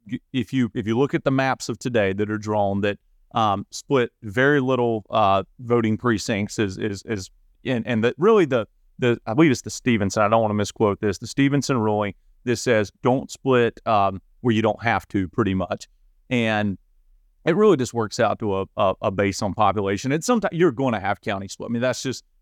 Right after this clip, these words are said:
that's just the reality of it, that it's gonna be split. And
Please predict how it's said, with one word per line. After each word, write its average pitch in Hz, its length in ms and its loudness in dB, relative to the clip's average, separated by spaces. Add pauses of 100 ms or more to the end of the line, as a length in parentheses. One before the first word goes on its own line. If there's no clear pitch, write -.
that's 147 180 2
just 139 180 -2
the 113 40 -8
reality 98 500 2
of 95 120 0
it, 104 100 -2
that 117 80 2
it's 104 160 0
gonna 107 220 0
be 98 140 -2
split. 107 360 0
And 101 100 -4